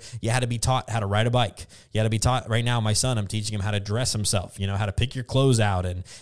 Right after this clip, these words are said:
and, you know, how to put the shirt on and put the socks on. And, and we had to learn all those things. Um, and the Word of God is no different. Um, studying the Word of God is not something that just happens by chance, but it's something that you have to learn. When you were in school, what was your favorite subject?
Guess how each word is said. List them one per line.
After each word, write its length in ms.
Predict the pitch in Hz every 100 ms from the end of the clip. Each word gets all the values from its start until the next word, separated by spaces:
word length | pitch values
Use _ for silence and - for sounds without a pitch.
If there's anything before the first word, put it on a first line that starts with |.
| 110
and, 120 | 110
you 60 | 107
know, 60 |
how 80 | 104
to 60 | 104
put 160 | 131
the 100 | 135
shirt 320 | 131 127 135 120
on 240 | 110 98
and 80 | 95
put 100 | 131
the 60 | 143
socks 380 | - 131 139 -
on. 240 | 110 104
And, 120 | 101
and 260 | 104 127 131
we 80 | 143
had 80 | 156
to 60 |
learn 240 | 139 151 143
all 120 | 123
those 180 | 107 -
things. 380 | 92 - - - - _ _ _
Um, 380 | 127 123 117 117 -
and 140 | 127 135
the 60 |
Word 220 | 123 147
of 120 | 143 110
God 380 | 107 90 90 -
is 160 | 107
no 140 | 104 95
different. 400 | 98 95 85 - _ - - -
Um, 160 | 113
studying 480 | 101 - 123 143 160
the 60 | 156
Word 180 | 123 123
of 80 |
God 240 | 110 95 95
is 140 | 104
not 180 | 104 107
something 200 | 117 110
that 80 | 98
just 160 | 98
happens 440 | - 104 98 110 104
by 160 | 104
chance, 640 | 113 - 92 90 92 - - _ _ -
but 80 | 110
it's 100 | -
something 280 | 110 107
that 140 | 104 110
you 60 |
have 220 | 92 95 -
to 80 |
learn. 240 | 104 117 90 - - - 107
When 100 | 123
you 140 | 156
were 40 | 156
in 60 |
school, 300 | 131 - 131
what 100 | 113
was 140 | 113 104
your 80 | 107
favorite 320 | 110 98 85
subject? 540 | - 95 85 - -